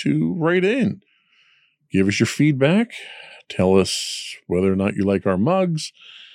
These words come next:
and, uh, give us your suggestions for, uh, show topics.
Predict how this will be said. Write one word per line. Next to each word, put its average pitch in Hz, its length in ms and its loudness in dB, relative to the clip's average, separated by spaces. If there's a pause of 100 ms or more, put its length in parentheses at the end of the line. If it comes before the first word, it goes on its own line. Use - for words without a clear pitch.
(260)
and, 117 360 2
uh, 123 520 2
give 156 140 -2
us 160 180 -2
your 151 120 0
suggestions 147 760 0
for, 117 360 0
uh, 120 220 2
show 190 260 0
topics. - 680 -4